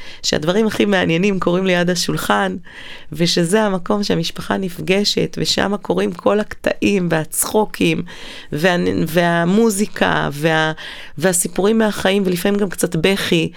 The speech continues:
ו-, ושוב, אז אם אנחנו עושים ארוחות קטנות ויומיומיות,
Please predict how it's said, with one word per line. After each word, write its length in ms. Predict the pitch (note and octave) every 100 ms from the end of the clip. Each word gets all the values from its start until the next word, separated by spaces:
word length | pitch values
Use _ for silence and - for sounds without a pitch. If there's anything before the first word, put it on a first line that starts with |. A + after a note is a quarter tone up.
| -
ו-, 220 | D#3 D3+ F3+ E3+ E3+ F3
ושוב, 340 | E3+ F3 D#3 D#3
אז 180 | D3+ -
אם 140 | G#3
אנחנו 240 | G#3+ G#3 F#3+
עושים 300 | F3 F3+ E3+ F3 -
ארוחות 460 | D3+ - F3 E3+
קטנות 440 | - - E3+ E3 E3
ויומיומיות, 880 | D#3 D3 D3 D3 C#3 C3+ C3 C#3+